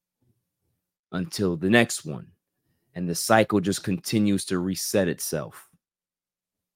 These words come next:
At some point, something has to change. Not the behavior, not the outrage, but maybe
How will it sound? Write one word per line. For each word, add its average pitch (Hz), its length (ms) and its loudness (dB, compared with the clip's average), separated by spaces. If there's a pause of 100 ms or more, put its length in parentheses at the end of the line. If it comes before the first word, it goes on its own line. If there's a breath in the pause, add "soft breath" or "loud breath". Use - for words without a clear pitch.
(1500)
At 120 160 6
some 185 420 6 (160)
point, 120 160 6 (600)
something 165 800 6
has 92 380 -2
to 78 100 -12
change. - 880 -8 (3500)
Not 180 160 8
the 214 100 6
behavior, 226 520 6
not 214 180 4
the 220 140 4
outrage, 208 760 4 (840)
but 117 180 2
maybe 135 960 4